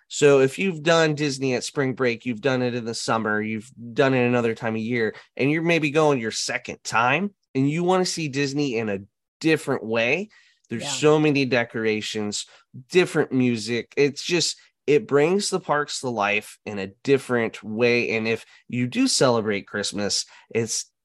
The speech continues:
Speaker 1: definitely a, a fun way, a fun atmosphere. Um, it makes it easier to spend money 'cause they play that Christmas music, right? All those surveys
Speaker 2: <laughs>
Speaker 1: say.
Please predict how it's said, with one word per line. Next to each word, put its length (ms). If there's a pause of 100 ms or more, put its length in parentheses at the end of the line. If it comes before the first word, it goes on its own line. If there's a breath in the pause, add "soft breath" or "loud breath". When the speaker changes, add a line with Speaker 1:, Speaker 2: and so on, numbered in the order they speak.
(120)
Speaker 1:
definitely 640
a, 340 (460)
a 180 (440)
fun 600
way, 340
a 100
fun 320
atmosphere. 880 (400 soft breath)
Um, 520 (720)
it 160
makes 240
it 100
easier 380
to 60
spend 300
money 360
'cause 240
they 120
play 200
that 180
Christmas 460
music, 320
right? 180
All 180
those 200
surveys 760
Speaker 2:
<laughs> 40
Speaker 1:
say. 340